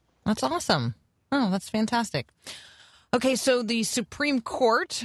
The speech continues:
one of your, uh, you know, favorite things to talk about and focus on. Uh, let's see, they're almost done, right? This, um, this particular session is almost done. They will reconvene for another session, which I'm sure will be very consequential,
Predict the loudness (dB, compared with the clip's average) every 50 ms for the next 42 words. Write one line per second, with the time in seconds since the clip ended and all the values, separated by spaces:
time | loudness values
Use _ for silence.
0 | -6 -2 0 2 2 2 2 2 2 4 4 4 4 4 2 0 -4 _ -6 -4
1 | -2 0 0 0 -2 -2 -2 -2 0 0 -2 -6 -8 _ -14 -16 -16 _ _ 0
2 | 2 2 2 2 0 -2 0 0 0 0 0 -2 -2 0 0 0 0 0 0 0
3 | 0 0 0 0 2 0 0 -2 -2 0 2 2 2 0 0 0 0 0 0 -2
4 | 0 0 0 2 0 0 -2 -6 -20 -20 -20 -20 -20 -20 _ _ -2 0 2 2
5 | 2 2 2 2 2 0 0 2 2 2 2 4 2 2 4 4 2 2 0 0
6 | 2 2 4 4 4 2 2 2 2 2 2 0 -2 -2 0 0 0 0 -2 0
7 | 0 2 2 2 0 0 -2 -4 -4 0 0 0 0 0 -4 -4 -2 -2 -2 0
8 | -2 -4 0 0 0 2 2 2 2 0 0 0 2 2 2 2 2 0 0 0
9 | 0 -2 -2 0 0 2 2 2 0 0 0 0 0 2 2 0 0 0 0 0
10 | 0 0 0 0 0 0 -2 0 2 2 2 4 4 2 4 4 2 2 2 0
11 | 0 0 0 0 2 2 2 2 0 0 0 0 0 -2 -4 -2 0 0 0 2
12 | 2 2 2 2 0 -2 -2 0 0 0 0 2 0 0 0 0 0 2 2 0
13 | 0 0 0 -2 0 0 -2 -2 0 0 0 2 0 0 0